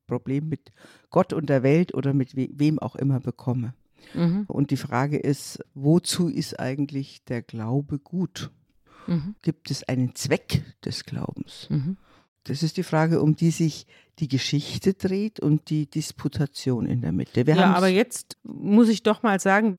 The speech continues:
Speaker 2: im Grunde dreht sich doch die ganze Bibel darum. Entschuldigung, es ist doch jetzt nicht eine neue Situation.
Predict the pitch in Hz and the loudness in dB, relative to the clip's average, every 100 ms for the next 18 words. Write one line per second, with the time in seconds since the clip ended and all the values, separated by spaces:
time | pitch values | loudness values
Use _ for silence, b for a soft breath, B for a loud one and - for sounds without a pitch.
0 | _ - 175 165 160 170 156 156 - 160 | _ 4 4 6 6 6 6 4 4 0
1 | - 147 165 151 151 - 180 226 302 196 | 0 0 0 2 2 4 2 4 4 4
2 | 135 123 123 131 131 143 277 262 175 147 | 4 2 0 0 -2 -2 2 2 4 4
3 | 139 131 165 196 190 165 175 - 208 196 | 2 0 -2 0 0 2 2 2 0 2
4 | 180 175 165 180 185 160 - 151 - - | 2 4 4 4 4 0 -4 -4 -4 -2
5 | 202 143 127 | 0 0 -2